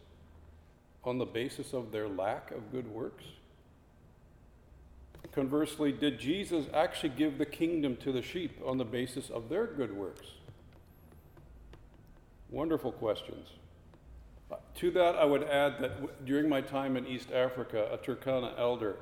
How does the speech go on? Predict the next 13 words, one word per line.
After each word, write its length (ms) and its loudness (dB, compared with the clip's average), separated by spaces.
added 320 4
another 360 0
question 460 -2
about 280 0
this 160 -8
passage. 560 -8
He 100 -8
said, 260 -4
"What 320 -2
kind 460 -2
of 100 -4
a 60 -2
pastoralist 720 -2